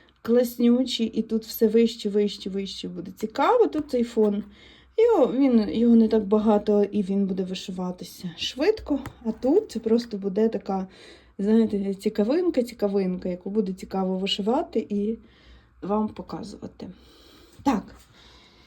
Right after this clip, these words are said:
Е, так, що вам хочу показати? До мене вчора, е, до мене вчора приїхало привітання від Танюшки. <laughs> Дивилася я на цю дівчинку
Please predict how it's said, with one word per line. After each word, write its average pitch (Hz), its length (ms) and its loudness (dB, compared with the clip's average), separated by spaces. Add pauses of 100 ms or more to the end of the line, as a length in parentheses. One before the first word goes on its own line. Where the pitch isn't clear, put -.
(720)
Е, 302 580 10
так, 269 300 0
що 427 180 4
вам 453 180 6
хочу 440 280 4
показати? 370 840 2
До 254 180 -2
мене 277 300 6
вчора, 240 680 -2 (1600)
е, 226 140 2
до 208 140 0
мене 214 220 0
вчора 208 400 -2
приїхало 202 1160 -6 (760)
привітання 269 800 2
від 233 200 -6
Танюшки. 220 800 0 (300)
<laughs> - 1400 -6
Дивилася 269 640 4
я 240 160 4
на 220 140 4
цю - 180 -8
дівчинку 247 840 -2